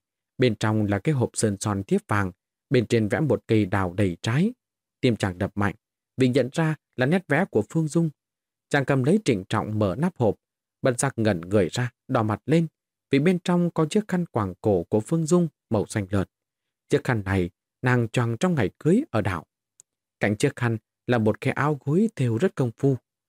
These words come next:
Đào hoa đảo bên cạnh có hai con chim uyên ương.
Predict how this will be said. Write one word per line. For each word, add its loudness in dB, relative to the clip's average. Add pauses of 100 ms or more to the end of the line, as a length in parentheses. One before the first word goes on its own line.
(280)
Đào 0
hoa 0
đảo -2
bên 0
cạnh -2 (360)
có 0
hai -2
con 0
chim 0
uyên 0
ương. 2